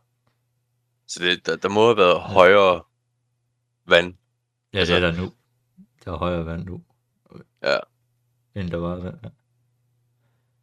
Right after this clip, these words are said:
Speaker 2: Men jeg mener, jeg er også ret sikker på, at den går igennem en af istiderne, så det skal ikke skulle være i det.
Speaker 1: Hvem ved? Nå, men i hvert fald, hvis du også godt en, at der var t-, to typer farver, der var sådan mest, fordi der var sådan, der var et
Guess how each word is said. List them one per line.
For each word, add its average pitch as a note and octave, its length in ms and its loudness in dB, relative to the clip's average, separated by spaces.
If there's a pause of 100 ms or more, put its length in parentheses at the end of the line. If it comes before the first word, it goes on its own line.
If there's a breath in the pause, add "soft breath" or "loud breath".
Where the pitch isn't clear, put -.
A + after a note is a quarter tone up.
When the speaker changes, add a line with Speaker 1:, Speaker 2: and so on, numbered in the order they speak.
(260)
Speaker 2:
Men F#2+ 100 -4
jeg E2 100 -4
mener, G#2+ 220 -4
jeg D2+ 140 -12
er D2+ 40 -4
også E2 260 -6
ret F2 120 -4
sikker F2+ 260 -8
på, F#2 140 -4
at E2+ 240 -4
den E2+ 280 -10
går E2+ 200 -2
igennem F2+ 400 -6
en F2+ 180 -6
af F2 40 -6
istiderne, F2+ 640 -10
så F#2 260 -16 (580)
det - 80 -20
skal - 180 -20
ikke A2 160 -18
skulle F#2+ 300 -14
være G2 140 -8
i G2 80 -14
det. F#2+ 140 -16 (1200)
Speaker 1:
Hvem G#2+ 140 0
ved? F#2+ 160 0 (800)
Nå, F#2 180 6
men F2+ 80 -8
i - 0 -
hvert A#2 200 8
fald, A2+ 100 -10
hvis C3 100 0
du D#3 100 0
også C#3+ 120 -2
godt C#3 160 6
en, A#2+ 120 0
at G#2+ 120 -2
der A#2 60 6
var G#2 140 4
t-, - 240 -12 (140)
to C#3 260 -6
typer A2 340 -4
farver, A2 520 4 (380)
der G#2+ 60 2
var G2 240 2
sådan A2 160 -10
mest, A2 280 -6
fordi G2+ 240 -8
der G2 80 2
var F#2+ 120 2
sådan, G2+ 160 -10
der G#2 100 0
var G2 220 6
et - 280 -10